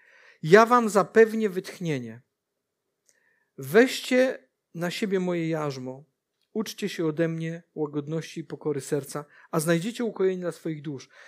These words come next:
Fragment, który wielokrotnie się już pojawiał u nas, ale chcę go jeszcze raz przybić, że tak powiem, do ściany.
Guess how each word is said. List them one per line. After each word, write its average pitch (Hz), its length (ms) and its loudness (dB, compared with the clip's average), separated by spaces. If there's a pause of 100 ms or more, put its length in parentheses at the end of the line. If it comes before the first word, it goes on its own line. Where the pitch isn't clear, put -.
(320)
Fragment, 262 440 0
który 233 180 0
wielokrotnie 233 540 0
się - 120 -6
już 143 120 -6
pojawiał 127 440 -2
u 117 80 -14
nas, 117 220 -12
ale 147 160 -4
chcę 202 220 -2
go 180 160 0
jeszcze 180 260 -6
raz 170 200 -4
przybić, 156 380 -8
że 151 80 -18
tak 147 180 -10
powiem, 147 220 -6
do 143 100 -8
ściany. 123 440 -10